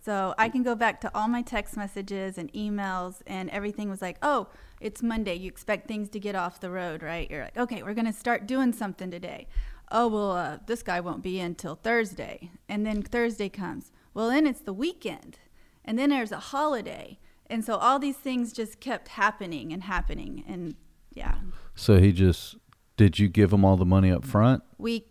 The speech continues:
Speaker 1: paid him in installment. Well, we didn't. Uh, our, we had to have a contractor with the building manager,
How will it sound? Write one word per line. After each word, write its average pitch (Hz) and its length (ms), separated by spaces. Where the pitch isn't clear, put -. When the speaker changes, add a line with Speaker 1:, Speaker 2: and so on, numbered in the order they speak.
Speaker 1:
paid 240 240
him 240 160
in 226 100
installment. 220 800
Well, 208 160
we 254 240
didn't. 196 420
Uh, 185 380
our, 196 500
we 262 280
had 294 280
to 247 100
have 220 260
a 214 40
contractor 214 840
with 208 480
the 208 80
building 202 420
manager, 226 600